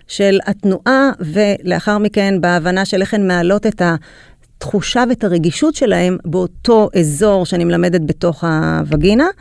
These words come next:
בשטח הפנימי של הנרתיק, כי אני מלמדת בעצם את היכולת להגיע לאורגזמה ולהיות מולטי-אורגזמית, אבל גם, זה גם איך לעשות את זה ביחד עם הבן זוג. במהלך החדירה.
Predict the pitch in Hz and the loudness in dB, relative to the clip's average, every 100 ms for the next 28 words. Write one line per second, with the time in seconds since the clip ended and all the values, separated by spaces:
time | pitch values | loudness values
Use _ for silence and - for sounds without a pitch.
0 | - - - - 160 165 196 208 180 175 | -20 -20 -20 -10 -4 -2 -2 -2 -2 0
1 | 170 170 170 160 156 156 311 - 170 170 | 0 0 0 0 0 0 0 2 2 2
2 | 170 165 185 175 170 180 - 202 - - | 0 0 0 0 0 0 0 -2 -4 -18
3 | - - - - 156 - 208 180 165 175 | -20 -14 -8 -2 -2 0 -2 0 0 2
4 | 202 185 170 165 160 143 196 226 185 160 | 2 2 2 0 -4 -2 0 2 0 0
5 | 175 202 196 180 151 240 277 262 254 - | 0 0 0 0 0 2 2 2 0 -2
6 | 165 165 165 170 170 165 151 165 151 175 | -2 0 0 0 0 0 -2 -2 -2 0
7 | 175 147 170 175 170 147 165 170 190 151 | -2 -2 -2 -2 -2 0 -2 0 -2 -2
8 | 175 151 156 160 151 160 175 175 135 - | -4 -4 -4 -4 -2 0 2 2 0 -10
9 | - - 151 160 156 170 170 160 170 | -14 -2 0 0 -2 -4 0 0 2